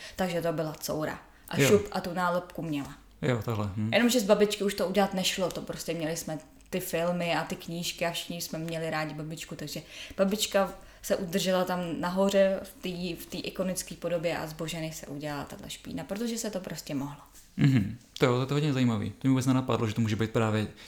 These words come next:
Speaker 2: tím odlišným vnímáním třeba ze socialismu a v těch devadesátkách. Jakože pojďme se po-, pojďme poodhalit třináctou komnatu Boženy Němcové.
Speaker 1: Přesně tak.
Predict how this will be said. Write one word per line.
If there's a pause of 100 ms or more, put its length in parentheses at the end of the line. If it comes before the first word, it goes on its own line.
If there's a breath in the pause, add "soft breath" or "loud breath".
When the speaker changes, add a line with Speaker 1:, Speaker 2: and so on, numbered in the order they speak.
Speaker 2:
tím
odlišným
vnímáním
třeba
ze
socialismu
a
v
těch
devadesátkách. (300 loud breath)
Jakože
pojďme
se (420)
po-,
pojďme
poodhalit
třináctou
komnatu
Boženy
Němcové.
Speaker 1:
Přesně
tak.